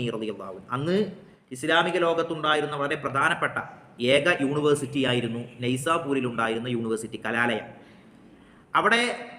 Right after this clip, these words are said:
പ്രൊഫസറായിരുന്നു മഹാനായ ഇമാമുൽ ഹറമൈനി റളിയല്ലാഹു അൻഹു. അന്ന് ലോകത്ത് ഏറ്റവും ഉന്നതിയിൽ നിൽക്കുന്ന പണ്ഡിതൻ, വളരെ പാണ്ഡിത്യവും മഹത്വമൊക്കെ ഉള്ള ആളായിരുന്നു മഹാനായ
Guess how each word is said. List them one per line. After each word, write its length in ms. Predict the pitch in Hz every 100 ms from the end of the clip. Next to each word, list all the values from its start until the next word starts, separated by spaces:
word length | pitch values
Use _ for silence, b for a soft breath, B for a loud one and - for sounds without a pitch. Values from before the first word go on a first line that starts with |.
| -
പ്രൊഫസറായിരുന്നു 680 | 170 170 208 196 185 165 165 147
മഹാനായ 300 | 151 160 147
ഇമാമുൽ 320 | 139 143 143 139
ഹറമൈനി 500 | 143 135 143 147 131 117
റളിയല്ലാഹു 420 | 120 117 107 104 104
അൻഹു. 100 | 101 - -
അന്ന് 180 | 110 139 147
ലോകത്ത് 260 | 139 135 127
ഏറ്റവും 360 | 127 143 143 156 147 - -
ഉന്നതിയിൽ 340 | 120 139 151 143
നിൽക്കുന്ന 260 | 131 127 123 120
പണ്ഡിതൻ, 260 | 110 110 101
വളരെ 200 | 110 131 135
പാണ്ഡിത്യവും 460 | 113 117 117 127 113
മഹത്വമൊക്കെ 360 | 110 - 120 113
ഉള്ള 80 | 110
ആളായിരുന്നു 320 | 107 107 110
മഹാനായ 280 | 110 113 127